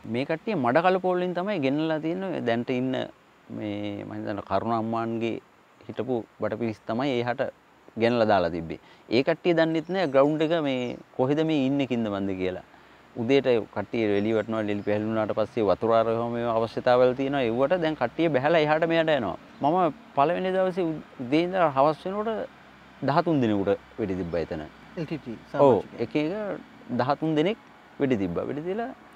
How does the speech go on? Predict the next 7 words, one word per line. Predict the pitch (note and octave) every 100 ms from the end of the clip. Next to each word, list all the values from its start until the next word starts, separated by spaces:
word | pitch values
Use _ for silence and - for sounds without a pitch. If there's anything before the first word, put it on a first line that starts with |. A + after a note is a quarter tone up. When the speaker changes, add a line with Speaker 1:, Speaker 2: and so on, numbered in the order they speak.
| - -
Speaker 1:
දෙවෙනි | B2 C3 D#3+ G3+
දවසෙත් | G3+ G3+ G3+ -
ඔය | F#3 F#3
වගේ | F#3+ F#3+
බලනකොට | F#3+ G3 G3 G3+ G#3 A#3 G#3+ - - - -
පහුවදා | - B2 D3+ F3+ F#3
උදේත් | F#3 F#3+ G#3